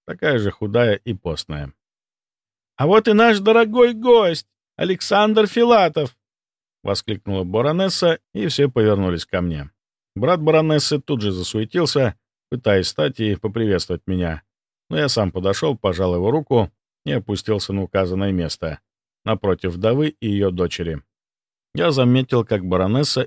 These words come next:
и её гостья переглянулись. «Ульяна, у тебя размазалась тушь под глазом.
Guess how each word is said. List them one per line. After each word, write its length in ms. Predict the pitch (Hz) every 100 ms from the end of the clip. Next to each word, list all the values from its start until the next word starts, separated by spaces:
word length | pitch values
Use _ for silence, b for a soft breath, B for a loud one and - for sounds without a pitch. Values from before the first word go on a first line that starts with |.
| -
и 80 |
её 200 | 104 90
гостья 640 | 80 101 107 - 113 107 - -
переглянулись. 760 | 131 120 104 92 78 69 - - _ _ _ _ _ _ -
«Ульяна, 680 | 170 208 214 160 139 120 - _ _ -
у 60 | 131
тебя 260 | 180 190
размазалась 640 | 180 175 190 180 175 170 147
тушь 240 | 196 151
под 200 | - 143
глазом. 560 | 139 131 110 104 98